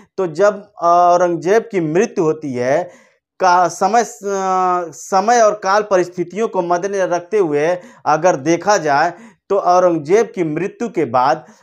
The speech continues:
मुगल शासक में जो शक्तिशाली, आ, अधिकार रखने वाला मुगल शक-, शासक कोई नहीं बचा।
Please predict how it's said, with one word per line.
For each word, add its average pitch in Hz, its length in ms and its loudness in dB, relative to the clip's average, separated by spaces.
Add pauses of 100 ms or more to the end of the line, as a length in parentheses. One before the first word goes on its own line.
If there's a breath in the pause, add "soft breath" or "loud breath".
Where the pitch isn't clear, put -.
(120 loud breath)
मुगल 180 540 0
शासक 165 600 0
में 143 420 -6 (240 loud breath)
जो 131 280 -2
शक्तिशाली, 180 1040 -4 (380)
आ, 151 260 2
अधिकार 156 600 0
रखने 156 360 -4
वाला 135 440 0 (320 soft breath)
मुगल 165 380 0
शक-, 165 480 -8
शासक 151 560 -4 (160)
कोई 156 200 2
नहीं 123 220 -8
बचा। 98 340 -10